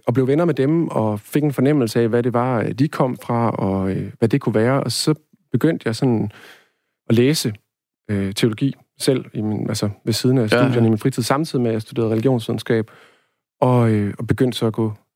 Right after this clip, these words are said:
Speaker 1: i kirke også, ikke? Først her i Aarhus, og senere, da vi flyttede til København, øh,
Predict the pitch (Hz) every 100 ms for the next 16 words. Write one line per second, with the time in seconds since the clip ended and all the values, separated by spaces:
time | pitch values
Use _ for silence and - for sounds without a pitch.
0 | _ _ - - 117 123 127 123 - 175
1 | 190 - _ 117 117 131 107 120 139 160
2 | 131 - 113 107 _ _ - 127 131 127
3 | 107 104 110 - 110 104 - 110 131 131
4 | 104 107 104